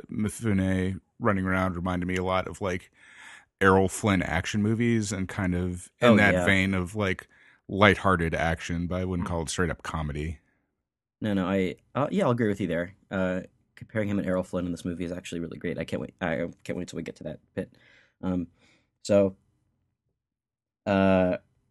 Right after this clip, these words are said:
Speaker 2: so now they're forced to, um, bury these dead bodies. Uh, and, uh, <laughs> they, um, they split up after, after an argument,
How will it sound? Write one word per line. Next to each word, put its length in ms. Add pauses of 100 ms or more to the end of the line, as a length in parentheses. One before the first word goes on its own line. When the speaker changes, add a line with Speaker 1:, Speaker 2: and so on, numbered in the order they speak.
(140)
Speaker 2:
so 240
now 180
they're 140
forced 340
to, 260 (140)
um, 380 (880)
bury 180
these 140
dead 160
bodies. 500 (320)
Uh, 300 (840)
and, 460
uh, 420 (280)
<laughs> 1120
they, 420
um, 340
they 120
split 280
up 220 (420)
after, 440
after 180
an 80
argument, 440